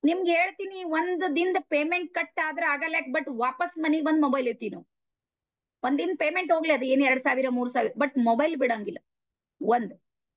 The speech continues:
ಎರಡನೇದು ಹೇಳ್ತೀನಿ ನೋಡ್ರಿ, ಮನೆಯಲ್ಲಿರುವಂತ ಹೆಣ್ಮಕ್ಳಿಗೂ ಸಮೇತ, ಇದು ಗಂಡ್ ಮಕ್ಳಿಗೆ ಅಂತಿಲ್ಲ, ಹೆಣ್ಮಕ್ಳಿಗೂ ಸಮೇತ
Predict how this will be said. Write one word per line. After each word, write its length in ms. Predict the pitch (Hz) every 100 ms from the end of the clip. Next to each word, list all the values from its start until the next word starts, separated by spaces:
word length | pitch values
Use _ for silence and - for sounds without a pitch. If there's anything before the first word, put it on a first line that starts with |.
| _ _ _ -
ಎರಡನೇದು 600 | 240 254 330 392 415 392
ಹೇಳ್ತೀನಿ 340 | 370 320 381
ನೋಡ್ರಿ, 240 | 359 349 370
ಮನೆಯಲ್ಲಿರುವಂತ 880 | 349 294 311 359 370 359 339 330 285
ಹೆಣ್ಮಕ್ಳಿಗೂ 880 | 294 247 285 349 349 311 320 330 330
ಸಮೇತ, 380 | 294 294 302 262
ಇದು 220 | 247 254
ಗಂಡ್ 240 | 247 285
ಮಕ್ಳಿಗೆ 300 | 311 302 294
ಅಂತಿಲ್ಲ, 240 | 285 285 254
ಹೆಣ್ಮಕ್ಳಿಗೂ 680 | 226 269 311 311 - 311 302
ಸಮೇತ 420 | 285 254 247 254